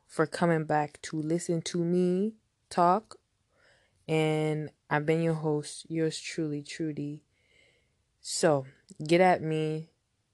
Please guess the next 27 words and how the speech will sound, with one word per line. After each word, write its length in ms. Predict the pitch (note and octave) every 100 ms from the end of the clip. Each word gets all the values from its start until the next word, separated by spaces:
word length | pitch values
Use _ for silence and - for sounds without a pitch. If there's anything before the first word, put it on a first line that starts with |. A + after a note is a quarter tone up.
| _ _ _ -
um, 720 | D3+ D3 D3 D3 D3 D3+ E3+ _ _ _
by 340 | D#3 D#3 D#3+ D#3+
email 500 | E3 D#3 D3+ D3 C#3+
or 180 | C#3+ D3+
my 180 | D#3
phone 380 | D#3 - D#3 D3
number, 680 | C#3 C#3 C3+ C#3 C#3 C#3 C#3 _
which 380 | D3 D3 D3 -
is 420 | C#3+ C#3+ C#3+ D3 D#3 _ _ _ _ _
nine 240 | D3 D3
seven 260 | F3+ A#3 C4
eight, 220 | F#3 G3 - D#3+
nine 180 | D3+
zero 220 | D#3+ G3 A3
five, 320 | F3 D#3 F3 _ _
eight 180 | D#3 F3
two 240 | - F#3
one 240 | F#3 D3+ E3+
zero. 320 | D#3+ B2+ B2 _ _ _ _ -
I 80 |
repeat, 420 | C3+ C#3 - A3 - _ _ _ -
nine 240 | D3 D3+
seven 260 | G#3 A3 G#3+
eight, 160 | G3 - -
nine 200 | D3+ D3+
zero 160 | F#3
five, 320 | G#3+ E3+ D#3